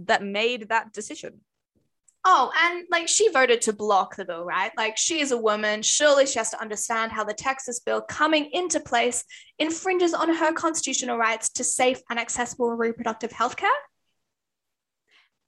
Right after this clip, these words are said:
Speaker 1: Yeah, not quite. So Justice Barrett is a staunch Christian conservative,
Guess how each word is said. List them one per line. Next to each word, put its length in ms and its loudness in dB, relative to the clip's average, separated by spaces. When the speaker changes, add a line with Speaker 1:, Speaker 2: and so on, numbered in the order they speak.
Speaker 1:
Yeah, 220 4
not 400 -2
quite. 680 0
So 360 -2
Justice 540 -4
Barrett 480 6
is 220 -2
a 140 0
staunch 600 -2
Christian 380 -4
conservative, 760 -2